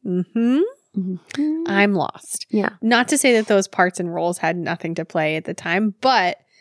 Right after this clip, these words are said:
Speaker 1: you could see a woman of her caliber and her gravitas being like, "Ugh, get me out of these situations and p-, put me in pants and l-, give me a plane."
Speaker 2: Yeah.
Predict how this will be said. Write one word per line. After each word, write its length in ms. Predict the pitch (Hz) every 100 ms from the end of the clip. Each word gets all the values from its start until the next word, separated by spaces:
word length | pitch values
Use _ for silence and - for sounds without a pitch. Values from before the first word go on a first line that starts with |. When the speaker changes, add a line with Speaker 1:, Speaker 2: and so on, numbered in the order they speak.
| _ _ _ _ -
Speaker 1:
you 200 | 220 233
could 180 | 262 226
see 300 | - 240 226
a 120 | -
woman 320 | 185 185 185
of 120 | 175
her 100 | -
caliber 720 | 175 190 185 185 185 160 170 -
and 340 | 190 185 170 180
her 540 | 185 - 170 165 165 -
gravitas 840 | 160 175 262 - - - - - -
being 240 | 185 180
like, 260 | 175 175 - -
"Ugh, 380 | 208 247 - -
get 140 | 208 220
me 80 |
out 160 | 220 233
of 60 | 220
these 180 | 190
situations 580 | - 226 - 202 202 175
and 180 | 170 175
p-, 120 | - -
put 140 | 226
me 120 | 226
in 120 | 208
pants 480 | 190 214 196 - -
and 220 | 170 170
l-, 80 | 165 -
give 80 | 220
me 80 | 262
a 40 |
plane." 560 | 226 285 330 208 165 190 _ _
Speaker 2:
Yeah. 360 | 233 202 190